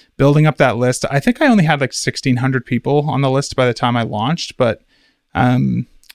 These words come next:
I launched it and made, like, twenty-five grand in the first day, and then, like, another twenty grand the next day, and, like, another twenty grand the next day. And it was, like, a three-day launch window, and then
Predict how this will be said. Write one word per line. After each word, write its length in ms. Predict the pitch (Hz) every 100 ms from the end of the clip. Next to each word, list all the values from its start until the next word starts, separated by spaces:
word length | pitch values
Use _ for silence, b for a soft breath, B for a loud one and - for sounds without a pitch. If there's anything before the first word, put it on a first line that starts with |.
| _
I 100 | 139
launched 360 | 123 131 143 -
it 80 | 151
and 100 | 139
made, 140 | 131
like, 120 | 127
twenty-five 440 | - 131 123 113 -
grand 320 | 170 175 127
in 80 | 127
the 60 |
first 300 | - 123 -
day, 200 | 175 170
and 140 | 127 127
then, 100 | 120
like, 180 | 117 -
another 340 | 135 165 139
twenty 280 | - 117 113
grand 300 | 104 104 101
the 60 | 120
next 240 | 160 -
day, 160 | 107 101
and, 80 |
like, 160 | 104 -
another 240 | 123 143
twenty 240 | 127 113 110
grand 240 | 104 95
the 40 | 110
next 240 | 175 -
day. 220 | 104 98 - B B B B
And 80 | 143
it 20 |
was, 120 | 131
like, 100 | 131
a 40 |
three-day 440 | 120 139 143 139 127
launch 380 | 120 127 123 -
window, 340 | 110 110 117
and 100 | 123
then 260 | 123 139